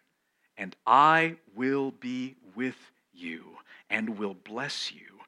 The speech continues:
For to you and to your offspring I will give all these lands, and I will establish the oath that I swore to Abraham your father.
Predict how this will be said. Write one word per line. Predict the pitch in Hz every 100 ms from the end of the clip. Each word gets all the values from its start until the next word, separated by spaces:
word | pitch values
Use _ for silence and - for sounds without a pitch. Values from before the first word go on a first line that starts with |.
| - - -
For | - 117
to | - - 98 95 -
you | - 95 120 165 202 220 - _ _
and | 120 -
to |
your | 156 156
offspring | 151 143 - - 87 90 117 - -
I | 117 135
will | 143
give | 135 127 127 - - _ -
all | 139 170 160 131
these | 110
lands, | 104 95 80 - _ - - - _ _ _ _ _ _ -
and | 104
I | 143
will | 147
establish | 113 - - 170 185 202 196
the | - 120 -
oath | 156 175 185 - -
that | 123
I | 117
swore | 123 - 139 143 151 156 151 -
to | 123 -
Abraham | 147 143 139 143 135 139 _
your | 147
father. | 135 151 123 98 -